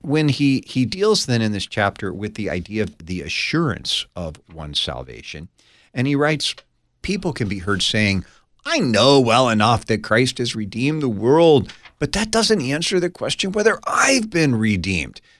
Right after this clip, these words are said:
Walther says, "Those who speak that way have no knowledge of either the law or the gospel. For a person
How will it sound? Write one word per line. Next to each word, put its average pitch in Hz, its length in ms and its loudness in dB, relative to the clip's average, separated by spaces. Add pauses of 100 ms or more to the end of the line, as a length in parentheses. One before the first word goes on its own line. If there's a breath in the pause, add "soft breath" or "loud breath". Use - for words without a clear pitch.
(100 soft breath)
Walther 95 260 2
says, - 260 -2 (220 soft breath)
"Those 330 240 0
who 277 100 4
speak - 280 4
that 143 120 6
way 101 160 6
have 120 200 -4
no 127 120 2
knowledge 135 560 2
of 110 100 -2
either 143 200 4
the 131 140 4
law 147 220 4
or 220 180 2
the 190 120 2
gospel. - 480 -4 (260 soft breath)
For 202 160 2
a 202 60 4
person 220 560 0